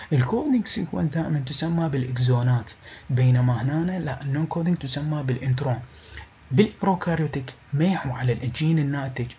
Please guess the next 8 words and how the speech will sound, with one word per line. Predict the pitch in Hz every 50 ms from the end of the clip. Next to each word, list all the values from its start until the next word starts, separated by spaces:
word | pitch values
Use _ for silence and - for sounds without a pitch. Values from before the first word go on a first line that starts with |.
| - - - - -
ما | 165
يحوي | 165 156 - 139 127
على | 110 127 131 135 139 147 - - - 135
انترونات، | 120 123 131 120 117 113 107 107 - -
وإنما | 120 110 - 160 143 135 127 120 117 120
فقط | - 165 151 - 180 180 - - -
إكزونات. | 123 117 117 120 117 117 127 131 131 131 135
وين؟ | 139 139 139 139 151